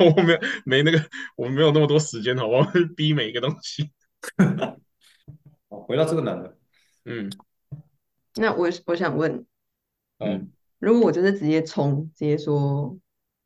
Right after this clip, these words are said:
Speaker 3: ：“我对你有点好，有好感。” <laughs> “我对你蛮有兴趣的，那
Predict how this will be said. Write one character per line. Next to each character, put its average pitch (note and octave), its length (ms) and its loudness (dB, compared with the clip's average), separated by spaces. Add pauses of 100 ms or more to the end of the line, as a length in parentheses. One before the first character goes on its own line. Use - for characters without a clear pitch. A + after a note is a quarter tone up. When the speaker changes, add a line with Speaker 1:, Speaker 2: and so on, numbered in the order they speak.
(340)
Speaker 3:
：“我 D#3+ 100 -4
对 E3+ 120 -2
你 E3 100 -2
有 C#3+ 100 0
点 B2 160 -2
好， - 280 -12
有 C3+ 540 -8
好 - 200 -2
感。” - 320 -4 (1800)
<laughs> - 960 2
“我 F3 80 0
对 A#3 180 6
你 E3 400 4
蛮 E3 200 0
有 F3 160 4
兴 D3+ 260 2
趣 C#3+ 220 -2
的， - 300 -6
那 D3 460 -2